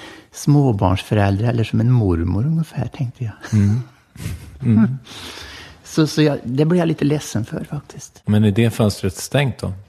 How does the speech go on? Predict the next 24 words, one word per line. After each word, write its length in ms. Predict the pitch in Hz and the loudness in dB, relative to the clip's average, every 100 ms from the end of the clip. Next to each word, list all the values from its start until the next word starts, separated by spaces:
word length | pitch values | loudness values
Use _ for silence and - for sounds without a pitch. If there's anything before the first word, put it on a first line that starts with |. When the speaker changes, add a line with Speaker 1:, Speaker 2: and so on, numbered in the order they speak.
| - | -6
Speaker 2:
Alltså, 280 | 104 101 | -4 -4
kan 200 | 98 101 | -4 -2
det, 200 | 104 98 92 - - - | -2 -4 -8 -16 -14 -4
kan 120 | 107 | -2
det 60 | |
hända 220 | 104 110 147 | 2 4 4
med 120 | 139 | 4
Speaker 1:
Nej, 80 | 160 | 4
Speaker 2:
ett 40 | 160 | 4
annat 140 | 139 | 4
Speaker 1:
men 80 | 135 | 2
Speaker 2:
barn? 80 | 139 | 0
Speaker 1:
alltså, 180 | - | -2
han 240 | 135 147 127 | 0 2 0
är 60 | |
så 160 | 123 170 | 0 -2
pass 340 | - 117 - 202 | -2 -6 -8 -8
gammal 560 | 120 139 156 120 - | -2 2 2 2 2
nu 200 | 143 160 | 0 0
så 120 | 135 135 | 0 -2
att 100 | - | -2
det, 80 | |
det, 240 | 117 135 - - | -4 -4 -4 -6
det, 480 | - 135 143 - 120 | -4 -4 -6 -8 -10